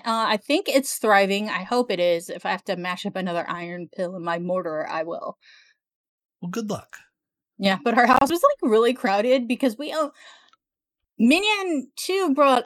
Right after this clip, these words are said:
Speaker 1: every one of his plants from college because his roommate's not gonna water them.
Speaker 2: Yeah.
Speaker 1: I mean, he, it, he won't think to. Uh,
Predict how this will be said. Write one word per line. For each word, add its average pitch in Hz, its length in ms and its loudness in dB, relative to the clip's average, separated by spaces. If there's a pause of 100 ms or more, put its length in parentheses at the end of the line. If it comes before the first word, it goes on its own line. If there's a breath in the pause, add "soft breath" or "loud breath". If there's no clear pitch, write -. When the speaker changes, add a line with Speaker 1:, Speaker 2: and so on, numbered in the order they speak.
Speaker 1:
every 285 260 0
one 311 200 6
of 285 80 4
his 233 200 -2
plants - 880 -2
from 226 140 -2
college 214 680 4
because 220 300 -6
his 208 160 -8
roommate's 247 360 0
not 214 160 -2
gonna 175 120 -2
water 170 280 0
them. 202 240 -4 (400)
Speaker 2:
Yeah. 113 320 -2 (1000)
Speaker 1:
I 226 120 -4
mean, 208 380 -6
he, 240 300 -2
it, 294 220 0
he - 180 -2
won't 294 280 2
think 349 220 -6 (160)
to. 214 440 -2
Uh, 214 360 -2